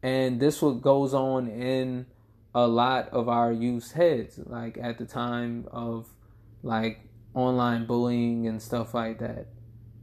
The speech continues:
And this, we have to understand that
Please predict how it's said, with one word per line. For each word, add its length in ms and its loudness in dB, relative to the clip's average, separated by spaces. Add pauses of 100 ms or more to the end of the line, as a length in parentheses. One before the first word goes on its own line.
(1400)
And 440 2
this, 320 4
we 380 -6
have 220 2
to 100 -4
understand 920 0
that 400 2